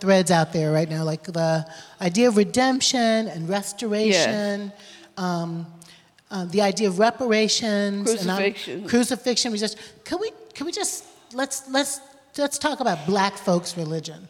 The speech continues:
Speaker 1: which I think is where, don't you wanna go to that land?
Speaker 2: Yes.
Speaker 1: Okay, let's talk about black folks. Let's talk about black folks' religion. You know, sh-, hone in this, you know, yes, brought across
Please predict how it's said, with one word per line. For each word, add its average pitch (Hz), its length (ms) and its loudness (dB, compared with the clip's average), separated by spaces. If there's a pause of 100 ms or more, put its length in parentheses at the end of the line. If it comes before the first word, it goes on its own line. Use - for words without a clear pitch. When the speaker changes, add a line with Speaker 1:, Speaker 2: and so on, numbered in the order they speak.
(460)
Speaker 1:
which 220 220 2
I 226 100 6
think 226 240 -2
is 180 160 -4
where, 196 400 0 (800)
don't 233 200 2
you 262 100 2
wanna 240 200 4
go 240 160 4
to 240 80 2
that 262 220 4
land? 277 380 -2 (100)
Speaker 2:
Yes. 185 440 4
Speaker 1:
Okay, 208 240 -2 (300)
let's 277 140 -2
talk 320 160 4
about 240 260 2
black 247 240 6
folks. 240 460 2 (640)
Let's 247 140 -4
talk 311 260 0
about 226 280 2
black 208 280 -2
folks' - 400 -4
religion. 185 600 0 (760)
You 254 100 -2
know, 240 320 2
sh-, - 380 -2
hone 359 640 2
in 285 260 -4
this, 311 360 -6 (420)
you 262 120 -4
know, 208 160 -2
yes, 226 360 0 (220)
brought 240 240 4
across 233 640 -4